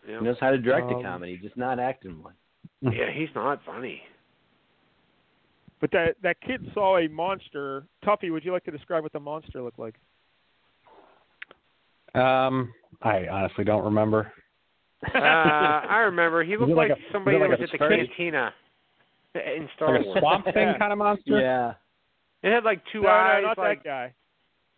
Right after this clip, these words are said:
Speaker 1: it had, like, two eyes. It looked like a Muppet or Chuck E. Cheese, a, a fucking Sesame Street, like, Snuffleupagus' buddy. I don't know. It looked like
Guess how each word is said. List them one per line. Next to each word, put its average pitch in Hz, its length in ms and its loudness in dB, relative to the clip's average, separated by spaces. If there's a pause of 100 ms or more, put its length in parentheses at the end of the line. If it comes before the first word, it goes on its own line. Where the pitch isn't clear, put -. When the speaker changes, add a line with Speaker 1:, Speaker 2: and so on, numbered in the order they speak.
(300)
Speaker 1:
it 143 120 -20
had, 170 100 -16
like, 156 160 -10 (140)
two 175 160 -4
eyes. 160 440 2 (500)
It 233 120 -4
looked 294 120 -4
like 302 140 -2
a 240 60 -2
Muppet 185 500 -4
or 120 180 -8 (160)
Chuck 202 180 -6
E. 180 100 -14 (120)
Cheese, 185 360 -10
a, 123 240 -4
a 123 160 -10 (340)
fucking 170 360 -6
Sesame 180 400 -4 (120)
Street, 180 220 -6 (380)
like, 147 180 -8 (440)
Snuffleupagus' 170 880 -4
buddy. 160 340 -2
I 156 120 0
don't 170 140 -4
know. 127 180 -4
It 151 80 -4
looked 170 160 -10
like 165 120 -6